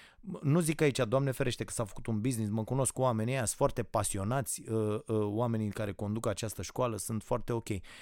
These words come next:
Dar uite un lucru care nu-i gândit până la capăt. Bă, frate,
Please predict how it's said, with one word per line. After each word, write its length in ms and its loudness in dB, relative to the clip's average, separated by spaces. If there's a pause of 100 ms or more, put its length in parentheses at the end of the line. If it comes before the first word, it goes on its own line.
(180)
Dar 200 4
uite 240 6
un 260 6
lucru 320 6
care 260 2
nu-i 280 4
gândit 360 2
până 220 4
la 140 2
capăt. 360 2 (120)
Bă, 200 10
frate, 500 4